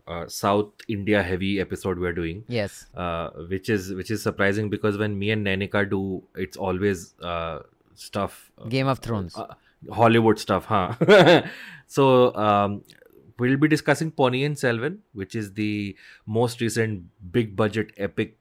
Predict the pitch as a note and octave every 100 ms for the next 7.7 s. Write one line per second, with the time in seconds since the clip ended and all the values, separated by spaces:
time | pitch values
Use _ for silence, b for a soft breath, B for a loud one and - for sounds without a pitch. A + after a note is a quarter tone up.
0 | - G#2+ G2 F#2 F2 E2+ _ - F#2 F#2
1 | F2 D2+ G2 G2+ G2 A2 G#2 - G2 F2+
2 | G2 F#2 G2+ F#2+ G2 F#2+ - F#2 F2+ E2+
3 | E2+ G2+ - D3+ - B B B _ G#2
4 | G#2 G2+ G#2+ G#2+ A2 G#2+ A2+ G#2+ G#2+ G#2+
5 | G#2+ G#2 b b b b G2 F#2+ F#2+ G#2
6 | A#2 A2 A2+ G#2 F#2+ G#2 G#2+ G2 - A#2
7 | G#2+ G2 E2+ F2+ F2+ E2+ E2